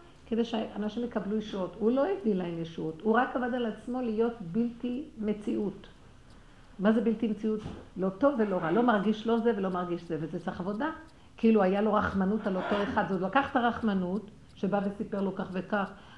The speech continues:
הוא לקח את הרחמנות והעלה אותה להשם, כאילו, "לי יש רחמנות?" אז הוא עובד על עצמו עכשיו שלא יהיה לו רחמנות.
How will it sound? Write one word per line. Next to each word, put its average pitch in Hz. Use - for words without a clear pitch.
הוא 190
לקח 247
את -
הרחמנות 220
והעלה 202
אותה 285
להשם, 247
כאילו, 202
"לי 190
יש -
רחמנות?" 233
אז 208
הוא 247
עובד 370
על 440
עצמו 349
עכשיו 381
שלא 294
יהיה 370
לו 381
רחמנות. -